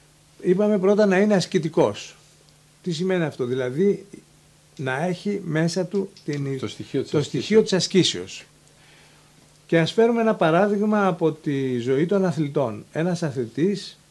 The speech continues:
Speaker 1: για να μπορέσει να φτάσει σε κάποιες επιδόσεις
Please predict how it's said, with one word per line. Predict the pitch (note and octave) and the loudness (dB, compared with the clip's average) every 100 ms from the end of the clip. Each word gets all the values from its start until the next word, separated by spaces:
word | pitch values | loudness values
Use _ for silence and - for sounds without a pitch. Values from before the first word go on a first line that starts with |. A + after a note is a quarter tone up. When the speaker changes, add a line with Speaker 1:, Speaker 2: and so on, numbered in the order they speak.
| _ _ - _ | _ _ -20 _
Speaker 1:
για | C#3 C#3 | -6 -4
να | C3+ | -2
μπορέσει | B2 B2+ D#3 F3+ - D3 | -4 -2 -2 -2 -4 -8
να | C3 | -8
φτάσει | - D#3+ E3 - A2+ G#2+ A2 - _ _ _ _ _ _ _ _ - | -2 0 2 0 -8 -10 -12 -18 _ _ _ _ _ _ _ _ -16
σε | - | -6
κάποιες | C3 F3 F3 D#3+ - | 0 0 2 0 -2
επιδόσεις | C#3+ B2 C#3 C#3 - F#3 E3+ | -4 -2 0 0 0 -4 -4